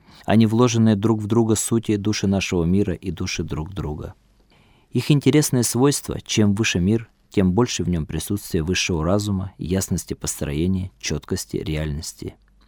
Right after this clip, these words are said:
То есть более высокие миры, если бы мы могли в них заглянуть, потрясли бы нас своей сверхреальностью по сравнению с нашим обычным миром.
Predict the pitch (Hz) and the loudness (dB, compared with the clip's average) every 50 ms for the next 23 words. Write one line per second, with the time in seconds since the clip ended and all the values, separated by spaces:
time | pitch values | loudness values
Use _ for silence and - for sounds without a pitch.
0 | _ _ - 104 98 92 95 98 113 120 117 117 113 110 107 - - 120 117 - | _ _ 2 2 2 2 2 4 4 6 6 6 4 4 2 2 0 0 2 2
1 | 117 107 107 110 110 120 123 123 - _ - 107 113 110 - 123 107 117 113 110 | 2 4 4 4 4 4 2 0 -2 _ -2 -2 0 0 0 0 2 4 4 4
2 | 107 107 101 107 117 117 113 110 107 101 92 98 90 92 95 90 95 107 110 - | 4 4 2 2 2 4 4 4 2 2 0 -2 -2 0 2 2 2 2 0 0
3 | - 117 107 - 120 117 - - 151 135 131 120 117 117 117 - - - 98 95 | -2 -2 -2 0 -2 -2 0 0 2 4 4 4 4 4 2 0 -2 -2 0 2
4 | 104 117 110 - - 95 98 113 113 - - 95 95 98 104 110 107 101 95 - | 2 2 2 0 -2 0 0 0 0 0 -2 0 2 2 2 2 2 0 0 -2
5 | - 98 85 - 85 - - 87 87 95 101 104 104 98 87 - - - 85 82 | -4 -6 -4 -4 -4 -4 -2 -2 0 0 0 2 0 0 -2 -4 -4 -6 -6 -6
6 | - - 98 - - - 80 73 73 73 - - - 76 147 - 71 - - - | -6 -8 -10 -10 -8 -8 -8 -6 -6 -8 -8 -6 -6 -6 -6 -6 -6 -8 -10 -10
7 | - - | -14 -16